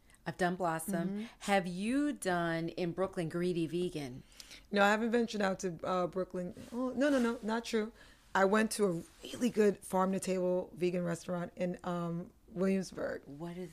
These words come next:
Speaker 1: this?
Speaker 2: I gotta, I gotta look it up again. It's
Speaker 1: Tell
Speaker 2: so
Speaker 1: me.
Speaker 2: good.
Speaker 1: That's, oh, I love farm to table.
Speaker 2: I love farm to table. I, I'm a food snob, so all, that's another thing about me. Like,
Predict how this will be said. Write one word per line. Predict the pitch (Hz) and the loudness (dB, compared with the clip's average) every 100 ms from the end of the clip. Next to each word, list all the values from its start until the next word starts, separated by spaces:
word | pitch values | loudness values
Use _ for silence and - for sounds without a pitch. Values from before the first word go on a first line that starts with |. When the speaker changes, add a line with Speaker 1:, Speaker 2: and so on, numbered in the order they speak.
| 160 | -10
Speaker 1:
this? | 196 269 302 269 | -8 -6 -4 -2
Speaker 2:
I | 202 | 0
gotta, | 196 196 - | 2 0 0
I | 196 | 0
gotta | 208 | 2
look | 202 196 | 2 0
it | 202 | -2
up | 330 - | -6 -6
again. | - - | -10 -8
It's | - | -4
Speaker 1:
Tell | 175 208 | -2 2
Speaker 2:
so | 269 294 | 6 6
Speaker 1:
me. | 226 | 6
Speaker 2:
good. | 196 214 | 8 10
Speaker 1:
That's, | 202 - - | 8 6 4
oh, | 175 | 2
I | |
love | 160 156 | 2 0
farm | - 147 143 | -4 -8 -8
to | |
table. | - - | 2 12
Speaker 2:
I | 226 247 | 12 12
love | 240 214 208 | 12 8 8
farm | 202 175 | 6 4
to | |
table. | 170 170 - | 4 2 12
I, | 226 285 311 - - - | 12 12 12 2 -16 6
I'm | 214 233 | 8 10
a | 269 | 8
food | - - 202 190 | 6 2 2 2
snob, | - 214 190 202 214 - | 0 2 4 6 4 2
so | - 208 | 2 4
all, | - 208 | 8 6
that's | - 196 196 | 8 4 4
another | 185 180 | 2 2
thing | 185 180 | 4 4
about | 175 170 180 | 6 6 6
me. | 185 196 | 6 10
Like, | 196 190 - - | 10 10 6 -8